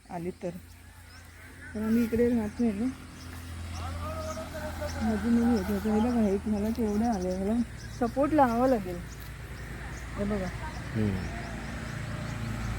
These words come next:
Speaker 2: चांगले येतात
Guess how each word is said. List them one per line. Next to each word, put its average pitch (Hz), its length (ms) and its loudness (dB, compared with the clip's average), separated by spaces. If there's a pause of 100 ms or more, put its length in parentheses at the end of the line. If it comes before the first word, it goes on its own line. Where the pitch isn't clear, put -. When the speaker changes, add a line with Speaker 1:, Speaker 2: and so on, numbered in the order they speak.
(1800)
Speaker 2:
चांगले 143 280 12
येतात 113 240 8